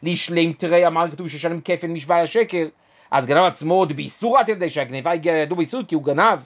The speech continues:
אז לא כל שכן שישלם כפל משווה לשקר, אלא שניים ישלם. דכתב רחמן הגנב עצמו, למה בכל זאת התורה כתבה, "שניים ישלם בגנב עצמו"?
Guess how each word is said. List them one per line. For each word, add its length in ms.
אז 180
לא 120
כל 180
שכן 380
שישלם 360
כפל 220
משווה 320
לשקר, 460
אלא 120
שניים 300
ישלם. 360
דכתב 300
רחמן 260
הגנב 180
עצמו, 220
למה 100
בכל 260
זאת 100
התורה 220
כתבה, 260
"שניים 300
ישלם 300
בגנב 300
עצמו"? 420